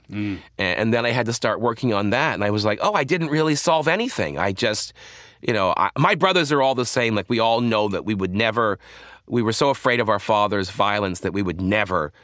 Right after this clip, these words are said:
Speaker 2: um, do anything like that because we know what it's like. But then we all have these,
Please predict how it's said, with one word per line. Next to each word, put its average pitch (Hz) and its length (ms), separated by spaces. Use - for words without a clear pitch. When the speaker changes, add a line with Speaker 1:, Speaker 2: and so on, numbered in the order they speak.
Speaker 2:
um, 69 320
do 113 180
anything 107 320
like 98 240
that 60 260
because 98 380
we 101 100
know 92 180
what 90 180
it's 82 160
like. 110 200
But 104 140
then 107 140
we 104 120
all 104 220
have 110 240
these, 117 500